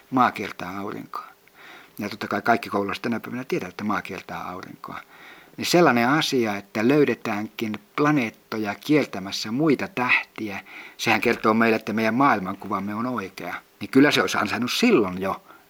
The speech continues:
etusivun täyskokoisen artikkelin mun mielestä. Niinpä se kuva, minkä mä haluaisin nähdä, on se, missä Helsingin Sanomien päätoimittaja pähkäilee, että kuinkahan kokoisena tämän julkaisen ja laitako mä tähän kaksi etusivua vai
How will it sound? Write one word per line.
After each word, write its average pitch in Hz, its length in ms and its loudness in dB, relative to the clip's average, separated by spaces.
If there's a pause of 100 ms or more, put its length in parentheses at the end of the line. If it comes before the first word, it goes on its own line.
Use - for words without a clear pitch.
etusivun 101 720 2
täyskokoisen 107 840 -2
artikkelin 104 560 -4
mun 131 140 0
mielestä. 85 380 -12 (580)
Niinpä 165 220 0
se 143 100 0
kuva, - 400 -2
minkä - 220 -8
mä - 80 -6
haluaisin - 380 0
nähdä, 101 420 2 (420)
on 117 100 -4
se, 123 120 0
missä 117 240 0
Helsingin 120 380 2
Sanomien 117 320 0
päätoimittaja 117 600 0
pähkäilee, 120 560 -4
että - 200 -8
kuinkahan - 560 -4
kokoisena 139 560 -2
tämän 131 320 -4
julkaisen 127 640 0
ja 123 120 -4 (400)
laitako 151 260 2
mä 135 80 2
tähän 139 240 2
kaksi - 340 0
etusivua 113 580 -2
vai 113 100 -4